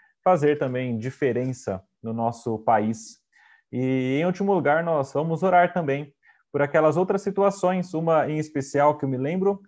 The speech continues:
é do Gabriel, filho do nosso irmão Estácio, que está desaparecido. Vamos orar pra que Deus tenha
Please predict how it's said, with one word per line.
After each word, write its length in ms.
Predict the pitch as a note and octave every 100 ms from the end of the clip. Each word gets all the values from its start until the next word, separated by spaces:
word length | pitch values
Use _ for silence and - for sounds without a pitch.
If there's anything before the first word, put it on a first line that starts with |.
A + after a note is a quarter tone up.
| _ _ _ _ _ -
é 200 | B2 B2+
do 580 | B2 A#2 C#3 C3+ A2+ G2+ - _ _
Gabriel, 440 | C3 D3+ D#3 F3+ E3+
filho 240 | - D3+
do 80 | C#3
nosso 280 | C3+ C3 C3+
irmão 200 | B2 B2
Estácio, 460 | A#2 D3+ D3+ D3+
que 100 | A#2+
está 480 | B2 - C3+ C3+ B2+
desaparecido. 960 | A2 A2+ C#3 D3 C#3 C3+ - F#3+ A#2+ - _ _ _ _
Vamos 240 | D3+ E3+ F#3
orar 240 | F3+ D#3+
pra 120 | C3+
que 100 | B2+
Deus 260 | A#2 C3 B2+
tenha 500 | - A#2+ A2+ G2+ F#2